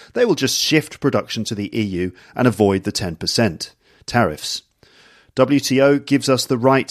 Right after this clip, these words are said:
to control the tariffs on our imports. So we can decide what tariffs we will set on different things. And we could even reduce them to zero if we want to. Hmm. But that's when the W T O most favoured nation rule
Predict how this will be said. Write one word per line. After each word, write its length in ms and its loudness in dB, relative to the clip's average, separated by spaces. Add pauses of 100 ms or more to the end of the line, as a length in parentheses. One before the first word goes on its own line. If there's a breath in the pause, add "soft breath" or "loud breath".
to 240 -2
control 580 0
the 100 -2
tariffs 600 -4
on 160 0
our 260 2
imports. 720 -4 (280 soft breath)
So 100 -6
we 80 0
can 140 -6
decide 440 -2 (300 soft breath)
what 200 0
tariffs 380 -2
we 120 0
will 160 0
set 420 -4 (240 soft breath)
on 120 -2
different 300 -8
things. 460 -2 (500 soft breath)
And 120 -4
we 80 0
could 100 -4
even 260 2
reduce 400 2
them 140 -2
to 100 -4
zero 500 0 (200)
if 180 -6
we 80 2
want 240 2
to. 240 -6 (280)
Hmm. 240 -4 (840 soft breath)
But 160 2
that's 280 0
when 400 2
the 80 -2
W 340 2
T 300 0
O 240 2
most 420 2
favoured 640 0
nation 520 -2
rule 460 2